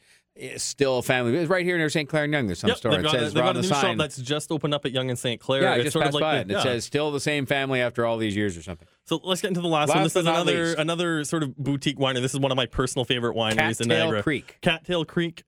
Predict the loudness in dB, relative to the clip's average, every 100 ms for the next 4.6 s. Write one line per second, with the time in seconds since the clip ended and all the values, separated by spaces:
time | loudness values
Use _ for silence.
0 | _ -2 0 -2 0 0 0 0 2 2
1 | 0 0 -2 -2 -2 -2 -6 _ -10 -8
2 | -4 -4 -4 -2 -2 0 0 2 2 2
3 | 0 0 0 0 -2 -2 -4 -2 -2 0
4 | 0 0 -2 -2 -6